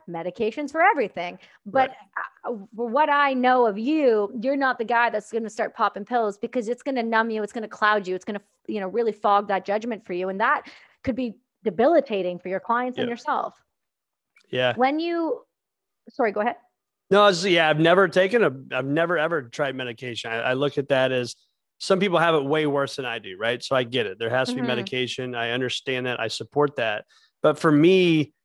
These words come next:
Speaker 2: it wasn't the right move because I'm like, I felt like
Speaker 1: Right.
Speaker 2: for, for my situation, that was a Band-Aid. I wasn't getting to the root problem, and I wanted to
Speaker 1: Correct.
Speaker 2: figure out the root problem.
Speaker 1: Well, that, that right there shows the type of person you are. You could have easily taken the pill.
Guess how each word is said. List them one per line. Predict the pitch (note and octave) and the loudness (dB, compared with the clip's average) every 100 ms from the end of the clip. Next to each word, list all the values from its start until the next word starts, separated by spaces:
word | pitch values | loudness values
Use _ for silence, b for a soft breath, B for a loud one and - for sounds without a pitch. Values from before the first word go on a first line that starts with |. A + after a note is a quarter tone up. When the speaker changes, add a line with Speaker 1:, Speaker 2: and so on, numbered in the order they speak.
| - | -2
Speaker 2:
it | D3+ | 2
wasn't | D3 D3 D3 | 4 4 2
the | C3+ | -2
right | C3 C3 | -2 -2
move | B2 C3 C3 | -2 -2 -2
because | B2+ B2+ | -4 -6
I'm | B2+ | -6
like, | B2 A#2+ - | -8 -8 -2
I | C3 | -2
felt | C3+ - D3+ C#3+ | -2 -2 0 0
like | C3 C3 | 0 -4
Speaker 1:
Right. | - F3+ | -4 -8
Speaker 2:
for, | C3 B2 | -10 -10
for | - B2+ | -6 -2
my | C3+ D3+ | 2 2
situation, | D3 D3+ C3+ C3 B2+ C3+ | 2 -2 -2 -2 -4 -6
that | B2+ | -6
was | A#2+ A#2 | -6 -8
a | |
Band-Aid. | A2+ A#2+ B2+ B2+ A#2+ | -4 -4 -2 -2 0
I | A#2+ | 2
wasn't | D#3 D#3 C3 | 4 2 -2
getting | B2+ C#3+ B2+ | 0 -2 -2
to | B2 | -6
the | A2+ | -10
root | A2+ B2 - | -8 -10 -8
problem, | A#2 A2+ A#2+ - _ _ _ - | -4 -4 -6 -16 _ _ _ -6
and | B2 | 0
I | B2 | 2
wanted | C3+ B2+ | 2 0
to | A#2 | -2
Speaker 1:
Correct. | E3+ | -2
Speaker 2:
figure | C#3 B2 | 0 0
out | A2+ | 0
the | A#2+ | -2
root | A2+ G#2+ - | -10 -10 -4
problem. | A2 G2 G#2+ - _ _ _ _ _ _ _ _ _ - | -2 -2 -6 -14 _ _ _ _ _ _ _ _ _ -8
Speaker 1:
Well, | C4 | -2
that, | C#4 C4+ - | -2 -4 -12
that | A#3+ B3 B3 | -2 -2 0
right | A#3+ A#3+ | 0 0
there | A#3+ | -2
shows | A3 A#3+ G#3 | -2 -6 -6
the | |
type | G#3+ A3 | -4 -4
of | G3 | -4
person | - C#4+ C#4+ A#3 | -2 -4 -2 -6
you | F#3 F3+ | -2 0
are. | F3 | 0
You | G#3 | -2
could | A3 G#3+ | -2 -2
have | G#3 | -2
easily | G#3+ F#3+ F#3+ | -6 -4 -4
taken | - G3+ F#3+ F#3 | -4 -6 -6 -8
the | |
pill. | F3+ - A#3+ G#3+ | -10 0 4 4